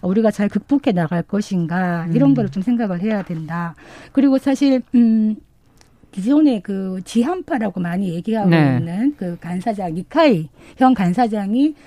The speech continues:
Speaker 1: 어쨌든 간에 남아있는 거는 그나마
Speaker 2: 네.
Speaker 1: 한국 관계에 대해서 조금 관계 개선 가능성은 있지 않겠나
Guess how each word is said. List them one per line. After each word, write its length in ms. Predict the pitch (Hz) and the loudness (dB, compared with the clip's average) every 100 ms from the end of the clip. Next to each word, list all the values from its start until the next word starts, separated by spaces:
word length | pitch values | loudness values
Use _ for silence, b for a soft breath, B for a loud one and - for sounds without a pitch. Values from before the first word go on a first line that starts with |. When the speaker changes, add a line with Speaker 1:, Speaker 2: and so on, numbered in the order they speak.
| b b | b b
Speaker 1:
어쨌든 420 | 196 220 254 226 | -10 -8 -6 -6
간에 200 | 208 196 | -6 -6
남아있는 560 | 160 190 254 208 175 180 | -4 4 4 6 4 4
거는 340 | 175 202 285 | 4 6 4
그나마 360 | 285 208 202 190 | 4 4 6 6
Speaker 2:
네. 40 | |
Speaker 1:
한국 260 | 214 214 214 | 4 2 4
관계에 360 | 196 170 185 | 4 4 2
대해서 240 | 180 175 190 | 2 2 0
조금 380 | 226 - 208 180 | -6 0 0 2
관계 260 | 190 202 | 4 4
개선 300 | 185 180 214 | 4 4 2
가능성은 480 | - 160 196 214 180 | 2 4 4 4 4
있지 220 | 190 - 175 | 2 2 -2
않겠나 580 | 156 196 175 175 175 | 0 -2 0 0 0